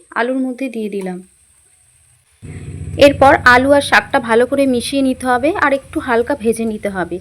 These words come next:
খুব বেশি ভাজা যাবে না, তাহলে এর গুণাগুণ নষ্ট হয়ে যেতে পারে। তো আলুটা ভা-, আলু আর শাক ভেজে নেওয়ার পর এর মধ্যে যে আদা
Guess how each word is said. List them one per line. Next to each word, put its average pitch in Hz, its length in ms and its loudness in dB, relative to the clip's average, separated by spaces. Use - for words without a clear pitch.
খুব - 180 -2
বেশি 285 280 -4
ভাজা 262 280 -2
যাবে 247 280 -2
না, 247 120 -4
তাহলে 233 300 -2
এর 254 220 -2
গুণাগুণ 226 520 -2
নষ্ট 233 300 -2
হয়ে 220 200 -2
যেতে 208 220 -8
পারে। 165 260 -8
তো 302 80 -4
আলুটা 254 500 -2
ভা-, 247 220 -10
আলু 233 280 0
আর 277 60 -2
শাক 254 320 -6
ভেজে 240 260 -6
নেওয়ার 262 220 -4
পর 226 240 -4
এর 233 180 -4
মধ্যে 240 380 -8
যে 226 200 -2
আদা 220 300 0